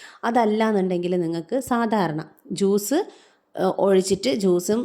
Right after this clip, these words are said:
പിന്നെ ഈ ഡ്രൈ ഫ്രൂട്ട്സുകളും ആവശ്യമുള്ള റേസിൻസോ നിങ്ങൾക്ക് കയ്യിൽ കിട്ടുന്ന ഏത് ഡ്രൈ ഫ്രൂട്ട് ആണെങ്കിലും കുഴപ്പമില്ല ട്ടോ. കറുത്ത മുന്തിരിയും കുറച്ച് ട്യൂട്ടി ഫ്രൂട്ടിയും മാത്രമാണെങ്കിലും കുഴപ്പമൊന്നുമില്ല. അതും എല്ലാം കൂടെ ഇട്ടിട്ട് അടുപ്പത്ത് വേവിക്കുക.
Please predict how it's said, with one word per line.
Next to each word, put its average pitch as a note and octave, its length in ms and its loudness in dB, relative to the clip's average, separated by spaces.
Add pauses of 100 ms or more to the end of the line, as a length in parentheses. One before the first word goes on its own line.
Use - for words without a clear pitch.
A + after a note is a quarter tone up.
(340)
പിന്നെ F3+ 260 2
ഈ F3+ 180 6
ഡ്രൈ F3 280 0
ഫ്രൂട്ട്സുകളും F#3 640 0 (200)
ആവശ്യമുള്ള F#3 500 2
റേസിൻസോ E3+ 520 0
നിങ്ങൾക്ക് A#3 320 0
കയ്യിൽ B3 340 0
കിട്ടുന്ന A#3 300 -2 (100)
ഏത് A3+ 300 2
ഡ്രൈ A3 240 2
ഫ്രൂട്ട് F3+ 260 -4
ആണെങ്കിലും D#3+ 240 -4
കുഴപ്പമില്ല D#3+ 400 -4
ട്ടോ. D#3+ 140 -6 (400)
കറുത്ത A3+ 300 0
മുന്തിരിയും A#3 400 4
കുറച്ച് G#3+ 240 0
ട്യൂട്ടി G3 280 -2
ഫ്രൂട്ടിയും G3 340 0
മാത്രമാണെങ്കിലും E3+ 640 0
കുഴപ്പമൊന്നുമില്ല. D#3+ 580 -4 (480)
അതും G3 280 0 (120)
എല്ലാം F#3+ 280 2
കൂടെ G3+ 260 2
ഇട്ടിട്ട് F3 360 0 (300)
അടുപ്പത്ത് F3+ 460 -2
വേവിക്കുക. F3 520 0